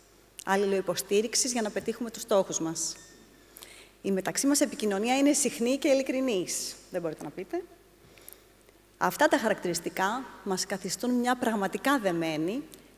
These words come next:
και αναμφισβήτητα επιτυχημένη ομάδα.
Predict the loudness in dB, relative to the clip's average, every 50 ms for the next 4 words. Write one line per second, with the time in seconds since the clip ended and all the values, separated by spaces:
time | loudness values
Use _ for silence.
0 | -18 -2 0 2 4 4 4 2 0 0 0 -2 -2 0 2 2 2 2 2 -2
1 | -4 -2 -2 -2 0 -2 -4 -6 -6 -6 -6 -4 -4 -6 -8 -8 -4 -2 0 2
2 | 2 4 2 2 2 2 4 4 4 4 2 0 -2 -4 -6 -10